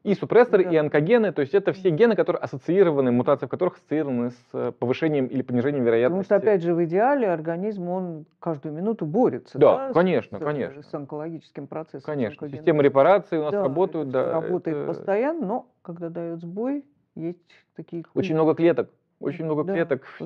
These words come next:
Speaker 1: всё, так
Speaker 2: есть
Speaker 1: сказать,
Speaker 2: такие
Speaker 1: э,
Speaker 2: существенные этапы, существенные звенья, как тот же вот этот, э, Т П пятьдесят три, сбой в котором
Speaker 1: Да.
Speaker 2: сразу даёт о себе знать.
Speaker 1: Да. И почему это нужно? Ну, потому что нам нужно понимать, а что, собственно,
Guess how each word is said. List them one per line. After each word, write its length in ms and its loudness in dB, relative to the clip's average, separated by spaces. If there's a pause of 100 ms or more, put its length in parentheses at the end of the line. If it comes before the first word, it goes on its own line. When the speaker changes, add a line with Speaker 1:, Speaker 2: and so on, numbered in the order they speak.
Speaker 1:
всё, 60 0
так 120 0
Speaker 2:
есть 140 2
Speaker 1:
сказать, 160 2
Speaker 2:
такие 180 0
Speaker 1:
э, 200 -8
Speaker 2:
существенные 1120 -6
этапы, 400 -4
существенные 560 -10
звенья, 340 -6
как 200 -12
тот 200 -14
же 80 -12
вот 200 -18
этот, 220 -18 (100)
э, 260 -14
Т 80 -20
П 180 -18
пятьдесят 360 -16
три, 320 -10 (580)
сбой 240 -10
в 80 -18
котором 320 -6
Speaker 1:
Да. 200 4
Speaker 2:
сразу 220 -8
даёт 300 -14
о 20 -18
себе 260 -18
знать. 180 -12
Speaker 1:
Да. 200 -4 (640)
И 80 0
почему 260 4
это 100 2
нужно? 420 2 (100)
Ну, 80 -10
потому 260 -4
что 120 -10
нам 80 -4
нужно 180 -2
понимать, 480 0
а 100 -8
что, 200 -4
собственно, 880 4